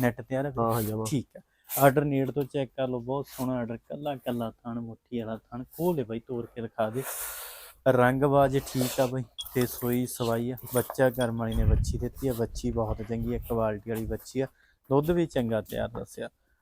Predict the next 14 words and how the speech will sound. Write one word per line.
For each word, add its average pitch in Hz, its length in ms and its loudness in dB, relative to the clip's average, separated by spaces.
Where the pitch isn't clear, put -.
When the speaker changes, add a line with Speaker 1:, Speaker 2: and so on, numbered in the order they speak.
Speaker 1:
ਬਾਕੀ 151 340 10
ਬਾਈ 170 160 4
ਇਹਨਾਂ 165 180 0
ਦੀ 165 80 2
ਫੈਂਟ 135 360 4
ਵੀ 147 160 0
ਚੰਗੀਆਂ 131 380 0
ਹੁੰਦੀਆਂ, 131 280 -2
ਗਰਮੀ 127 400 4
ਜਾਂ 123 180 0
ਠੰਡ 127 320 -4
ਮੌਸਮ 127 420 0
'ਚ 131 80 -6
ਵੀ 139 140 -2